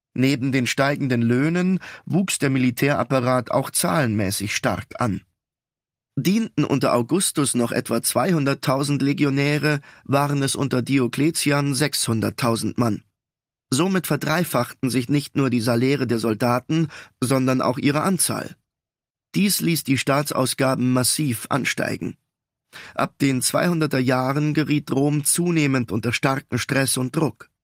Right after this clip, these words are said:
Kaum ein Jahr verging ohne eine große Krise. Zahlreiche Bürgerkriege, Barbarenüberfälle, Krankheiten, Kaisermorde und Wirtschaftskrisen. Die Zeit war so verheerend,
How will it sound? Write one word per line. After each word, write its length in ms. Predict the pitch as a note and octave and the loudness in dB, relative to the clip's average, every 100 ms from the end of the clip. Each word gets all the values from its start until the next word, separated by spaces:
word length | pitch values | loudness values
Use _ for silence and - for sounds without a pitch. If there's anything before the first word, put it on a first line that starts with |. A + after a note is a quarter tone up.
| _ _ _ _ - | _ _ _ _ -2
Kaum 340 | D3 E3 D#3+ | 0 2 2
ein 160 | C#3 B2+ | 2 2
Jahr 260 | C3 C3+ | 2 2
verging 480 | C#3 B2 C#3 D3 C#3 | 0 0 2 2 0
ohne 400 | - D3 C#3+ A#2 | 2 2 2 0
eine 200 | G#2 G#2+ | 0 -2
große 420 | G#2+ C3 B2+ A#2+ | 0 0 2 -2
Krise. 520 | - C#3+ C3+ A2 G2+ - _ _ - | 0 2 2 0 -4 -6 _ _ -20
Zahlreiche 600 | - D3+ C#3+ C#3+ C3 C3 | -2 0 2 2 0 0
Bürgerkriege, 880 | B2 D#3 D3+ D3 - C#3+ C#3 C#3+ C#3 A#2+ | 0 0 0 -2 0 -2 2 0 0 -4
Barbarenüberfälle, 1400 | - - B2+ C#3 C#3 C3+ A#2 C3 C3 A#2 C3+ C3 B2+ A#2+ - | -6 -4 -2 0 0 0 0 2 0 0 0 2 0 -2 -4
Krankheiten, 840 | - C#3 D#3 - C3+ C3+ - C3+ A#2+ - - | -2 -2 -2 -2 0 0 0 0 0 -10 -10
Kaisermorde 920 | - C#3 C#3+ C3 B2+ B2+ B2 B2 C3 | -2 0 2 2 2 2 2 2 0
und 340 | - D3+ C#3 C3+ | 0 -2 -2 -2
Wirtschaftskrisen. 920 | B2 - - - - A#2 E2+ - - _ _ _ _ _ _ _ _ | -2 -2 -6 -8 -4 -2 -2 -6 -12 _ _ _ _ _ _ _ _
Die 120 | C#3+ C3+ | 0 2
Zeit 340 | E3+ F#3+ - | 2 0 0
war 120 | D3 | 0
so 160 | B2 F#3 | 2 0
verheerend, 680 | E3 B2+ C3 D#3 E3 E3+ | 2 2 4 2 0 -2